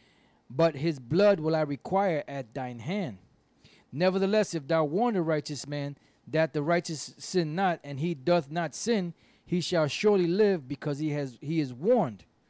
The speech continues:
Also thou hast delivered thy soul." But you guys, you going down the wrong path, and beginning with Apostle Tahar, or, or we, we, anybody in, in Great Millstone curse you out to, to, uh, stop you from going down that wrong route, and you curse us out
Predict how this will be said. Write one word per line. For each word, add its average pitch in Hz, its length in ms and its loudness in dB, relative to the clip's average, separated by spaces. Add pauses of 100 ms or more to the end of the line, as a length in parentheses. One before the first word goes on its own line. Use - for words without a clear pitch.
(260)
Also 180 420 2
thou 151 240 0
hast 143 200 -2
delivered 143 420 -4
thy 135 140 -6
soul." 185 280 -4
But 143 160 -6
you 240 160 0
guys, 175 400 2 (340)
you 190 140 2
going 196 280 2
down 180 160 0
the 170 80 0
wrong 185 300 0
path, 208 500 2 (560)
and 160 360 -4
beginning 185 340 -2
with 190 120 2
Apostle 190 360 0
Tahar, 185 380 2 (440)
or, 143 80 -4
or 156 200 0
we, 202 240 6
we, 170 200 -2 (140)
anybody 180 380 2
in, 170 240 -4
in 156 140 -6
Great 170 260 0
Millstone 190 440 0
curse 190 300 -2
you 170 140 0
out 220 240 0 (420)
to, 165 160 -2
to, 170 180 0
uh, 156 160 4 (440)
stop 185 320 2
you 175 60 -4
from 170 160 -4
going 175 260 0
down 185 200 2
that 180 120 2
wrong 180 320 0
route, 226 320 2 (200)
and 170 180 0
you 262 160 4
curse 247 340 0
us 311 200 0
out 156 240 -2